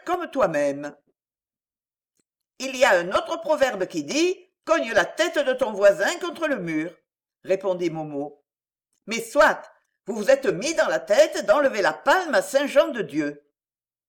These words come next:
Et tu ne seras pas l'ange qui m'aidera, » dit tristement la tante Marie.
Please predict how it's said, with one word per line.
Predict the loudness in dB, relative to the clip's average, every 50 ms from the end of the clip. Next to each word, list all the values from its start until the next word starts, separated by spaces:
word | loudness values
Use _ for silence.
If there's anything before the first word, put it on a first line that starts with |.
| _ _ _ _ _ _ _ _ _ _ _ _ _ _ _ _ 2
Et | 2 2 2
tu | 0 -2
ne | -2 -2
seras | 0 -2 -4 -4 -4
pas | 0 4 4 6
l'ange | 8 6 6 6 4 -2 -2 -4 -4 -4
qui | -4 -6
m'aidera, » | 0 0 2 4 4 2 2 2 0 0 0 -2 -10 -20 _ _ _ _ _ _ _ _ -8
dit | -8 -6 -6
tristement | -6 -8 -8 -8 -6 -6 -4 -4 -2 -2 0
la | 0 0 0
tante | 0 0 0 0 -2
Marie. | -4 -4 -4 -4 -4 -6 -6 -4 -2 -4